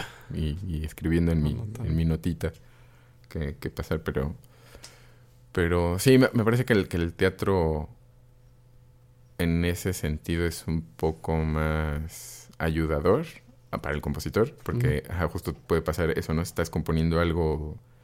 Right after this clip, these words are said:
Speaker 1: o estás construyendo algo improvisatorio y si ellos escuchan y eso como, "Ah, eso me funciona, como lo voy a usar, lo voy a estar
Speaker 2: Ujú.
Speaker 1: usando en una función,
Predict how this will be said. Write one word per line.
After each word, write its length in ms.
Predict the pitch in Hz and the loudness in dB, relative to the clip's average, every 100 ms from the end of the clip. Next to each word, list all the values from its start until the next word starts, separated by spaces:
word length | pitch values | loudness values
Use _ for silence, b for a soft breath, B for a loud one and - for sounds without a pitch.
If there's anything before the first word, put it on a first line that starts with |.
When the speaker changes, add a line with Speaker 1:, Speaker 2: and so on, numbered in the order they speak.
| b b b b - | b b b b -8
Speaker 1:
o 100 | 78 | -4
estás 200 | 80 85 | 0 0
construyendo 480 | 90 85 82 82 82 | 0 -2 0 2 2
algo 280 | 82 82 80 | 2 0 0
improvisatorio 920 | 76 - 82 78 78 104 98 104 123 - b b b b b | -2 -4 -4 -4 0 4 4 2 0 -6 b b b b b
y 300 | - 80 76 | -6 -2 -2
si 280 | 73 - 78 | -2 0 2
ellos 260 | 82 87 - | 4 2 0
escuchan 520 | - - 87 95 80 | -2 0 0 2 0
y 40 | |
eso 220 | 78 90 80 | 0 -2 -2
como, 160 | 67 | 0
"Ah, 80 | 76 | 2
eso 120 | 107 107 | 2 2
me 80 | |
funciona, 280 | 85 87 101 | 0 2 2
como 320 | - 73 73 | 2 0 2
lo 140 | 80 82 | 2 6
voy 180 | 101 107 | 6 6
a 40 | |
usar, 340 | 95 - 95 87 - | 4 2 0 0 -2
lo 80 | 82 | 2
voy 80 | 92 | 2
a 40 | |
estar 160 | - - | 4 6
Speaker 2:
Ujú. 80 | 120 | 6
Speaker 1:
usando 400 | 98 92 92 - | 8 8 6 4
en 100 | 87 | 2
una 140 | 90 | 0
función, 520 | 90 80 98 90 107 | 2 0 2 2 0